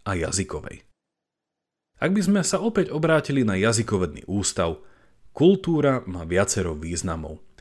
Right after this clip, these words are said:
z ktorých sú pre nás dôležité prvé dva. Poprvé, kultúra je, citujem,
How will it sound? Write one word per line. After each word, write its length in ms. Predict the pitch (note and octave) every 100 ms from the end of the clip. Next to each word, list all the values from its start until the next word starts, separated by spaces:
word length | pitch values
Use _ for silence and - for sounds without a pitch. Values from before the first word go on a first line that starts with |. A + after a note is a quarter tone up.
| - -
z 20 | -
ktorých 240 | A3+ G#3
sú 160 | - D3+
pre 160 | A#2+
nás 160 | D#2+ -
dôležité 720 | F#2 G#2+ C3+ G#2+ F#2 - D2+
prvé 480 | - - G2+ F2 D2+
dva. 240 | D2+ D#2 - _ _ _ - _ - - - - _ _ - -
Poprvé, 480 | A3 A3 D#2 - - _ _ - - _ _
kultúra 560 | - F#3 F#3+ G3 C#3+ C3+
je, 320 | C3 A#2+ A2 - _ -
citujem, 640 | - C3 A#2 A2+ G2+ F2+